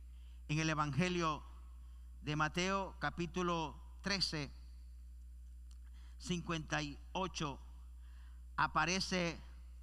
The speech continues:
una, aleluya, actitud radical opuesta a la de esta mujer. La incredulidad.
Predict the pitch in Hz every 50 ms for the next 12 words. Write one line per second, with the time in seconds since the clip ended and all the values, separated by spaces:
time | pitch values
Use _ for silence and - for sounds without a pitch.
0 | - - - - 170 185 190 180 180 170 160 147 131 - - - - - - -
1 | - 175 165 156 147 151 170 180 180 160 160 156 147 127 120 - - - - -
2 | - - - - - - - - 160 160 - - - - 165 156 - - - 190
3 | 196 196 185 180 175 175 160 165 151 139 - - 180 175 190 180 165 143 131 -
4 | - - - - - - - - - - - - - - - - 165 165 151 -
5 | - - 190 202 202 - - - 185 170 170 170 - - - 147 151 151 151 151
6 | 147 147 147 147 - 160 175 175 - - 170 170 170 151 - - 202 196 196 175
7 | 131 95 - - - - - - - - - - - - - - - - 160 160
8 | 165 160 143 - - 170 170 165 165 160 151 151 147 160 175 196 208 185